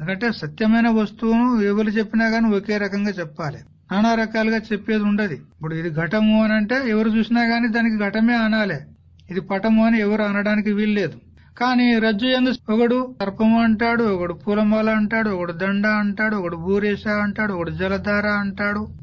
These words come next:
నానా రకాలుగా చెప్తున్నారు. ఎందుకు? అది సత్యం కాదు, మిథ్యా వస్తువు ఉంది.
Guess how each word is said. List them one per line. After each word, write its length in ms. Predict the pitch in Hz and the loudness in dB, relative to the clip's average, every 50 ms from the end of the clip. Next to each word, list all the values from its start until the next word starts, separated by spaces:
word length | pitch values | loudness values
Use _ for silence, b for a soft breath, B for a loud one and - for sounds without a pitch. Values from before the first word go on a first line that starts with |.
| - - | -12 -4
నానా 300 | - 220 240 254 269 262 | -2 0 2 2 2 2
రకాలుగా 380 | 262 254 240 240 247 240 254 247 | 2 0 0 0 0 0 0 0
చెప్తున్నారు. 600 | 233 - 247 226 - - - 240 233 233 226 214 | 0 0 -2 -4 -2 -2 0 2 2 2 2 2
ఎందుకు? 540 | 214 220 233 247 254 247 254 254 254 262 262 | 2 2 2 2 2 2 2 2 2 2 2
అది 220 | 247 233 233 233 | 2 0 0 -2
సత్యం 420 | - - 214 202 - - 220 214 196 | -2 -2 -4 -4 -4 -2 -2 0 0
కాదు, 240 | 190 196 180 170 170 | -2 -4 -6 -6 -6
మిథ్యా 380 | 175 190 185 - - 202 185 | -6 -6 -6 -6 -4 -4 -2
వస్తువు 380 | 175 165 151 151 151 170 160 143 | -2 -2 -4 -6 -8 -10 -12 -12
ఉంది. 220 | 131 117 110 107 | -12 -12 -14 -16